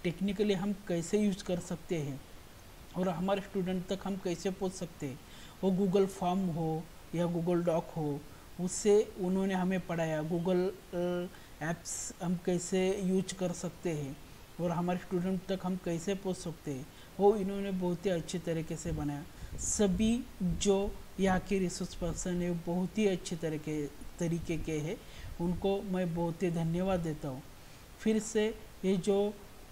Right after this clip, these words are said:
training learning center है Ramanoj College, University of दिल्ली, वो बहुत ही अच्छा है।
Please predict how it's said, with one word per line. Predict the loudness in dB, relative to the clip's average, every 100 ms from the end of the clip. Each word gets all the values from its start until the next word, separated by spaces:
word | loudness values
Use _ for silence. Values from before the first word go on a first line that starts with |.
| 0
training | 2 4 4 4
learning | 4 4 2 0
center | 0 0 0 0
है | 0 0
Ramanoj | 0 0 0 0 -4
College, | -4 0 0 -2 -8 -14 -16 -10 -2
University | 0 0 -2 -2 0
of | 0
दिल्ली, | 0 0 -2 -4 -8 -14 -4 2
वो | 2
बहुत | 4 2 4
ही | 4
अच्छा | 4 2 -2 -2
है। | -2